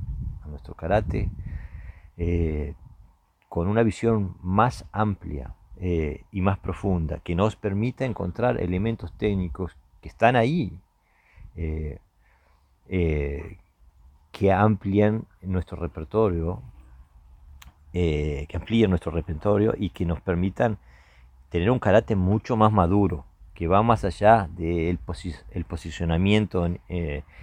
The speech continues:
exacto en alguna posición, en un dachi,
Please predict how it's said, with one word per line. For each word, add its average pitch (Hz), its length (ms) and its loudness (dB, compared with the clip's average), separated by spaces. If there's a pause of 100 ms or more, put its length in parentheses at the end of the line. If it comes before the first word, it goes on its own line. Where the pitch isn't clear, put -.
(140)
exacto 95 840 4 (640)
en 104 180 4
alguna 95 720 4 (540)
posición, 123 420 2
en 107 80 4
un 95 200 2
dachi, 113 440 4